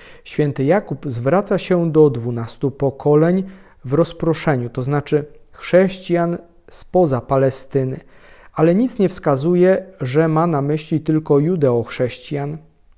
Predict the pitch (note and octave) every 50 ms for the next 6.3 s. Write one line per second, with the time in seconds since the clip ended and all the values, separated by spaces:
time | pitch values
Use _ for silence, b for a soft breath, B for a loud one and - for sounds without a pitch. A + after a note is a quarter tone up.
0 | _ _ _ b b b b b b b b b b C#3 D3 D3 C#3+ C#3+ D#3 E3
1 | F#3+ G3+ A#3 - - B2+ A#2+ B2 B2 B2+ A#2+ C3 C#3+ D3 D3+ D#3+ - - - -
2 | - - - D#3 D#3 F3 E3+ C#3+ E3+ - - - D3+ D3 E3 F#3 F3+ E3 - -
3 | - D#3 E3 F3 E3+ E3+ D#3 - - - C#3+ C3+ C3 - - F#3+ F#3+ D#3+ D#3+ -
4 | - B2+ C3+ B2+ B2+ C#3 D#3 D#3+ D#3 - - D3+ C#3 C#3 - D3+ C#3+ - - -
5 | F#3+ F#3+ F#3+ - - F#3 F3 E3+ E3 D#3 D3+ D#3 - D3 - - C#3 - - E3
6 | F3+ F3+ F3 E3+ D#3